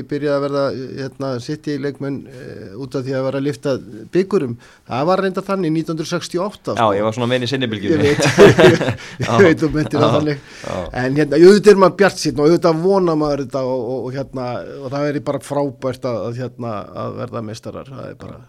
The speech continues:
Speaker 1: en það er svolítið eftir.
Speaker 2: Já, já, ég meina, það er hálft mót eftir en, en þeir myndu alveg, erum staðið núna, þetta er eitt stig á Manchester United, eigin leik inni, en Siggi, þú verður áhyggjur af þessum leik, hann verður ekkert spilað fyrir bara hvenær?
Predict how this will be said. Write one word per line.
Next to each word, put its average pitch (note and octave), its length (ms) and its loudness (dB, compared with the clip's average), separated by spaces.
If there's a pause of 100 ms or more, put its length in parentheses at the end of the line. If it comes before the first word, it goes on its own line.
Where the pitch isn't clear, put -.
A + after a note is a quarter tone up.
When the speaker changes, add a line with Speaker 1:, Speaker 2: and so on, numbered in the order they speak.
(520)
Speaker 1:
en A2 80 -14
það C3+ 160 -2
er E3+ 100 2
svolítið E3+ 300 -2
eftir. A#2+ 360 -6
Speaker 2:
Já, - 220 -10 (240)
já, - 160 -12
ég A2 220 0
meina, G#2+ 100 -4
það G#2+ 140 -2
er G#2 80 -2
hálft A2+ 240 -6
mót A2+ 300 -4 (360)
eftir A2 320 -4
en, G2+ 140 -2
en G#2 160 -8
þeir G#2+ 160 -4
myndu G#2 260 -8
alveg, G#2 280 -6 (260)
erum G#2+ 180 -10
staðið A#2+ 160 -2
núna, A#2 220 -4
þetta A#2+ 160 -4
er A#2+ 80 -2 (160)
eitt B2+ 180 -2
stig - 160 -4
á A#2 80 2
Manchester A#2 240 -4
United, A#2 380 -6
eigin A#2+ 280 -2
leik A#2+ 220 -2
inni, C3+ 240 -2
en A#2 80 -4
Siggi, A#2+ 160 -6
þú C#3+ 80 -2
verður D3+ 220 2
áhyggjur F3 180 -2
af D3+ 80 -4
þessum C#3 140 -4
leik, G3+ 260 -4
hann B2+ 160 -4
verður D#3 140 -2
ekkert B2 140 -10
spilað G3 440 -6
fyrir F3+ 160 -6
bara D3 160 -4
hvenær? B2 300 -6